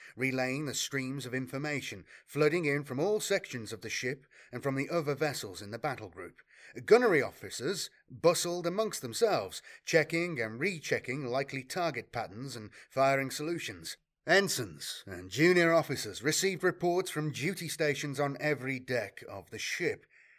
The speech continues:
and relayed them to senior officers who, in turn, reported it to Lieutenant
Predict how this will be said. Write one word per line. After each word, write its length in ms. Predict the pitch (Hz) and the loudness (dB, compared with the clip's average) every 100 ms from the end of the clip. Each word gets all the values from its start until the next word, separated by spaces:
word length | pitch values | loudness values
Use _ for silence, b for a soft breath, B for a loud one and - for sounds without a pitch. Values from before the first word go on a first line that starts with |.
| b 110 | b -6
and 100 | 123 | 0
relayed 400 | 143 165 160 160 | 4 6 6 4
them 240 | 151 135 | 0 0
to 260 | - 113 98 | -4 -4 -2
senior 440 | - 208 180 165 | -2 0 0 2
officers 400 | 185 147 127 110 | 0 0 -6 -6
who, 180 | 123 180 | -2 -2
in 200 | 131 202 | -2 -4
turn, 420 | - 262 196 143 B B B B | -2 0 2 0 B B B B
reported 480 | 156 160 226 208 165 | -4 4 6 6 2
it 160 | 180 185 | -2 -2
to 260 | 131 95 87 101 | -8 -8 -12 -16
Lieutenant 580 | 113 - 160 147 - | -4 0 0 0 -4